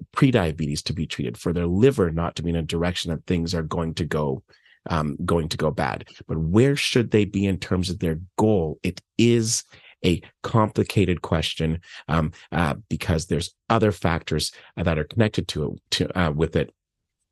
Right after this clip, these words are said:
I think on an individual basis, we're gonna be talking to our patients about their value. Where do you,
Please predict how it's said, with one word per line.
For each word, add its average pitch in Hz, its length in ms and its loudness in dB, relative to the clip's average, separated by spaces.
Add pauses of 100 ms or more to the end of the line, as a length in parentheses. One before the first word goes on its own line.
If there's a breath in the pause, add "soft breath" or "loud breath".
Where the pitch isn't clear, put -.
I 113 120 6
think 110 220 4
on 90 140 2
an 78 80 -4
individual 101 580 4
basis, 92 520 0 (340 loud breath)
we're 85 60 0
gonna 87 140 4
be 82 120 2
talking 110 400 0
to - 100 -6
our 73 80 -2
patients 73 480 -6
about 80 320 -2
their 90 160 0
value. 98 560 0 (320)
Where 90 200 2
do 110 100 0
you, 107 220 0